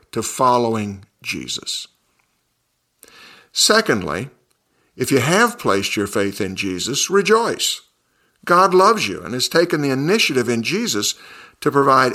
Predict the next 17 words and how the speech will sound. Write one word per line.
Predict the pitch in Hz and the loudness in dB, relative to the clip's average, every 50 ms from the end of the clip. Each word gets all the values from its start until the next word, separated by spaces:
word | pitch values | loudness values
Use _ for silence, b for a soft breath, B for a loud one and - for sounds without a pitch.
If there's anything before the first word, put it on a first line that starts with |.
| - - _ | -4 -8 _
everything | 165 185 214 226 196 220 208 196 202 - 202 185 185 180 156 139 | 0 2 2 2 4 4 2 2 2 -2 -4 -2 -2 -2 -2 -2
necessary | 139 139 135 - 123 110 - 120 107 98 98 101 | -2 -2 -2 -2 -4 -4 -4 -2 -2 -2 -4 -4
for | - - 107 110 | -4 -6 -4 -2
your | 113 127 147 156 | 0 2 2 2
salvation | 147 - 160 151 147 139 117 110 101 98 - - 64 - B B B B B B B B | 2 0 0 0 0 0 0 -2 -4 -4 -4 -6 -8 -12 B B B B B B B B
at | - 120 120 110 | -4 -2 0 0
a | 104 | -2
price | - - - - 160 160 185 208 196 - | -2 -2 0 2 4 4 4 2 0 -2
that | - 131 113 - - | -2 -2 -4 -4 -2
you | 120 127 151 165 | 0 0 0 0
can | - - 160 151 | 0 -4 -4 -2
afford. | 139 - - 190 196 214 208 135 - - - _ _ _ _ _ _ _ _ _ _ _ _ _ _ _ _ _ _ _ | -4 -4 -2 -2 0 0 0 -2 -4 -6 -10 _ _ _ _ _ _ _ _ _ _ _ _ _ _ _ _ _ _ _
Just | - - 135 135 120 110 107 - - - - - - - _ _ _ _ _ _ _ _ _ _ 139 | -2 2 2 4 4 4 2 0 0 -4 -4 -8 -12 -20 _ _ _ _ _ _ _ _ _ _ _
believe. | 127 110 101 98 95 82 60 53 60 62 - - - _ _ _ _ _ _ _ _ _ _ _ _ _ _ _ _ _ _ _ _ _ _ _ _ _ _ _ - _ _ - | -4 -4 -4 -4 -4 -6 -8 -8 -10 -12 -12 -16 -18 _ _ _ _ _ _ _ _ _ _ _ _ _ _ _ _ _ _ _ _ _ _ _ _ _ _ _ -20 _ _ -6
Let's | 113 110 - - | -6 -4 -4 -6
pray | - - 95 76 67 | -4 -2 -2 -2 -2
together. | 67 64 - 53 - - - - | -4 -10 -14 -14 -14 -16 -16 -20